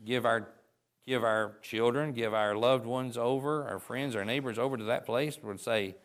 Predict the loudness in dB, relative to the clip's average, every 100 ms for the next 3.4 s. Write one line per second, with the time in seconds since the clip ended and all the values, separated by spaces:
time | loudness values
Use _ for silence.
0 | _ _ _ _ _ 2 6 6 4 -2
1 | -18 _ _ _ -4 0 0 0 0 -2
2 | -2 -4 -4 -2 -2 0 4 4 4 -2
3 | -2 -2 -4